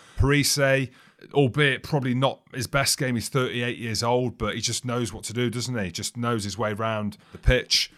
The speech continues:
And I, I just think, not to a man, but I just think collectively they enjoyed the chaos. And it was a kind of,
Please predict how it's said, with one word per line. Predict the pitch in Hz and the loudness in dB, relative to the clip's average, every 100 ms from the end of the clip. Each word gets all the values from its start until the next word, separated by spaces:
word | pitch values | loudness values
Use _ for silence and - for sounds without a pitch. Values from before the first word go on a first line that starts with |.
| _ | _
And | - 120 | 2 4
I, | 117 131 117 | 4 0 -2
I | 135 | -2
just | 113 - | 0 0
think, | 156 170 | 0 2
not | 190 - | 0 0
to | - 160 | 0 2
a | 123 | 2
man, | 135 101 90 143 - _ - - - | 2 2 0 -4 -6 _ -20 -16 0
but | 95 | 2
I | |
just | 113 131 - | 4 2 0
think | 120 | -2
collectively | 110 131 143 - 117 110 101 101 | 0 0 0 -2 -6 -2 -4 -4
they | 117 117 | -4 -2
enjoyed | 110 117 113 | -2 -2 -2
the | 107 | -4
chaos. | 113 107 82 - - - | -4 -4 -4 -4 -6 -4
And | 98 98 98 95 - - | -2 0 -2 -4 -8 -12
it | - 113 | -10 -6
was | 107 | -6
a | |
kind | 113 131 123 | 0 0 2
of, | 101 | -2